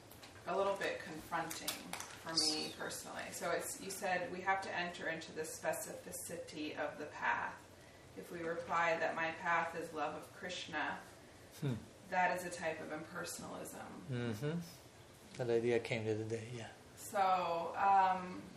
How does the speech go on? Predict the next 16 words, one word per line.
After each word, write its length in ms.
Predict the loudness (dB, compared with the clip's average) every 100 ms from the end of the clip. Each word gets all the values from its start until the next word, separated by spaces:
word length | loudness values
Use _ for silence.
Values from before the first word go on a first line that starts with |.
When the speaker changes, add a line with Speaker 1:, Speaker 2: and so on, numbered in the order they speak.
| -16 -14 -2
Speaker 1:
yeah, 300 | 6 8 8 6 2
it, 240 | -2 -4 -10 -18 -20 -20 -20 -10 -4
it, 240 | -2 -2 -4
it 100 | -6
was 140 | -2
a 80 | 0
little 240 | 2 2 4
bit 240 | 2 0
shocking. 960 | -2 2 2 2 -4 -6 -6 -6 -8 -10 -12 -10 -2
Speaker 2:
That 120 | 2
was 140 | 8
the 80 | 10
idea. 280 | 10 8 6
Speaker 1:
<laughs> 960 | -2 -12 -10 4 6 6 4 0 2 2 4 4
Okay. 280 | 4 4 2 0 -2 -2 -4 -6 -6 -8 10
So, 640 | 12 12 12 12 10 6